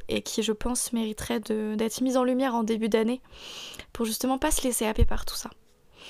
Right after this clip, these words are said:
Et je suis la première, euh, vraiment, euh, à faire ça, hein. Je suis la première à me mettre des deadlines beaucoup trop serrées,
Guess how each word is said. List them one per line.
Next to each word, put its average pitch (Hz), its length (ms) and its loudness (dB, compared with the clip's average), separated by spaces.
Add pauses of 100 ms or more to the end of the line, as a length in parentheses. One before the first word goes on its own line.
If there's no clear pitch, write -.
(580)
Et 262 80 4
je 247 80 4
suis 254 160 0
la 240 100 2
première, 262 360 2
euh, 226 680 0
vraiment, 240 500 -2
euh, 220 300 -4
à 220 80 -2
faire 220 160 -6
ça, - 120 -2
hein. 208 340 -2
Je 220 80 -2
suis 226 140 -2
la 226 80 0
première 233 380 0
à 220 280 0 (320)
me 233 80 2
mettre 233 160 4
des 214 80 -2
deadlines 220 500 6
beaucoup 262 240 4
trop - 160 6
serrées, 233 560 4